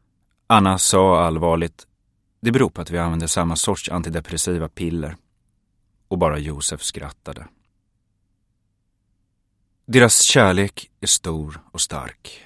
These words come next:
men två rädslor rymmer den, barnet och döden. De kan ligga i sängen, se in i varandras ögon och tänka, "Min lycka är fullkomlig, så som jag har det nu vill jag ha det för alltid."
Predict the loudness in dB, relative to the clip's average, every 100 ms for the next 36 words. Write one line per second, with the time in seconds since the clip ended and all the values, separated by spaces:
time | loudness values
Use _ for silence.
0 | _ _ _ _ _ -2 0 4 4 4
1 | 2 0 -4 -4 -4 -8 -6 -2 -2 -4
2 | -10 -16 _ _ _ -2 0 2 -2 -6
3 | -14 _ _ _ _ -14 -8 -8 -8 -12
4 | -18 -20 _ _ _ _ _ _ _ _
5 | _ _ -2 0 2 2 0 0 0 -2
6 | -4 -6 -8 -12 _ _ _ _ -4 0
7 | 2 2 0 2 4 4 2 0 -2 -4
8 | -4 -4 -4 -4 -4 -4 -6 -6 -8 -8
9 | -8 -12 -12 _ _ _ _ _ _ _
10 | _ -2 2 2 -2 -6 -12 -8 -10 -10
11 | -10 -8 -8 -10 -14 _ _ _ _ -4
12 | -2 -2 -4 -4 -2 -2 -2 -4 -4 -4
13 | -6 -8 -14 _ _ -4 -4 -4 -8 -8
14 | -12 -14 -12 -12 -14 -16 -16 -16 -16